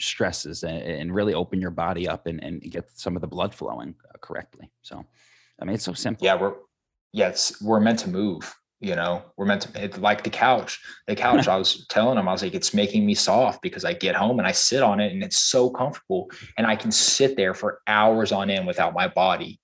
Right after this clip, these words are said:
Speaker 2: getting achy or anything like that because of how soft it is." Um, so what I did was I got a Thai mattress. It's just like a big pad or whatever that you sit on, you know, throw a few pillows or whatever, but you can only sit on it for so long without your body becoming achy.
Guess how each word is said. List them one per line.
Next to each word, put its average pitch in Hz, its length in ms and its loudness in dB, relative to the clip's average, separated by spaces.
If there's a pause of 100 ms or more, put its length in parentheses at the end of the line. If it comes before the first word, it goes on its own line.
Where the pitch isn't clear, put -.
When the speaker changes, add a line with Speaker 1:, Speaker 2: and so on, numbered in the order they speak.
(200)
Speaker 2:
getting 95 280 -2
achy 95 360 -2
or 90 100 -4
anything 95 280 -8
like 80 180 -8
that 87 180 -2
because 98 360 -6
of 92 80 -6
how 87 180 -4
soft 92 420 -2
it - 120 -8
is." 85 280 -8 (400)
Um, 90 380 -4 (320)
so - 500 0 (120)
what 104 140 4
I 95 40 4
did 101 140 0
was 95 140 0
I 92 80 2
got 87 140 0
a - 40 -6
Thai 110 260 2
mattress. 92 540 -2
It's 90 100 -10
just - 280 -4
like 90 140 -4
a 85 80 -8 (420)
big 95 240 -2
pad 98 280 0
or 98 80 0
whatever 90 360 -2
that 87 160 -2
you 90 60 -8
sit - 300 0
on, 92 360 -2
you 95 80 -8
know, 87 160 -4
throw 90 180 -4
a 87 40 -2
few 87 140 -10
pillows 98 400 -2
or 92 40 -6
whatever, 92 260 0
but 110 100 -2
you 113 120 0
can 110 100 -6
only 104 160 2
sit - 240 0
on 107 120 0
it 87 60 -6
for - 100 -8
so 101 200 2
long 104 180 4
without 95 220 0
your 90 80 -4
body 104 320 2
becoming 90 420 -10
achy. 107 400 -4